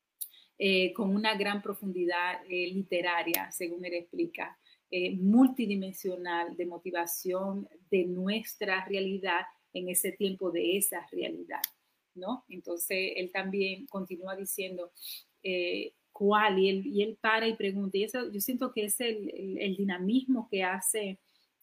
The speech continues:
eh, ese diálogo interno que él te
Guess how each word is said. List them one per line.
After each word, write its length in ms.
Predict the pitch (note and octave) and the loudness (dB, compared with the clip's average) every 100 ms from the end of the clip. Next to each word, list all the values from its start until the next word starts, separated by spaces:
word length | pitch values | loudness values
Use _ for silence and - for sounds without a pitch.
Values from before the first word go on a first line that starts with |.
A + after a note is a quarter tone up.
| - | -2
eh, 460 | G3 F#3 F#3 - | 2 4 2 0
ese 260 | F#3 - A3 | -2 2 2
diálogo 680 | G3+ G3+ G#3 A3+ A#3 A3+ A3 | 2 2 2 2 0 0 0
interno 760 | G3+ F3+ - A3 A3 G3 F3+ | -2 -4 0 2 4 2 0
que 140 | - G#3 | 2 2
él 120 | B3 - | 2 -2
te 180 | A#3+ | -4